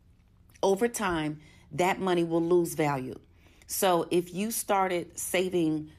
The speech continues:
a hundred dollars a day and you did that for thirty years, um, the amount of money that you saved would not be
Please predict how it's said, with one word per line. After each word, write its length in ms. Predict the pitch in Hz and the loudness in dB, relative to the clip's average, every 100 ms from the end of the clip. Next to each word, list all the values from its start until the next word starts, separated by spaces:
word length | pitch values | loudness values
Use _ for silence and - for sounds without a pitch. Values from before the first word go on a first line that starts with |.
| - | -4
a 60 | 175 | -2
hundred 380 | 170 196 190 180 | 0 -2 -2 -2
dollars 460 | 175 165 160 156 - | -2 0 -2 -2 -2
a 80 | 160 | -2
day 460 | 156 170 156 143 - - - - | 0 0 0 -4 -8 -18 -16 -2
and 140 | 175 | 0
you 100 | 175 | 0
did 260 | 170 190 196 | 2 2 2
that 180 | 175 147 | -2 -2
for 100 | 156 | -4
thirty 300 | 156 165 160 | 0 0 0
years, 600 | 151 180 165 143 143 - - - - - | -2 0 0 -2 -8 -14 -20 -20 -10 -2
um, 360 | 165 156 151 | 0 2 0
the 120 | 151 180 | 2 2
amount 420 | 170 175 208 - | 2 0 -2 -4
of 80 | 180 | -4
money 240 | 185 185 | -4 -2
that 220 | 175 156 | -2 -2
you 120 | 160 | -4
saved 720 | 156 - 190 185 156 143 139 - - - - - | -6 -2 0 0 -2 -4 -8 -16 -20 -20 -20 -10
would 300 | 151 185 - | -2 0 2
not 420 | 175 180 196 156 | 0 0 -4 -6
be 280 | 160 190 | -4 -4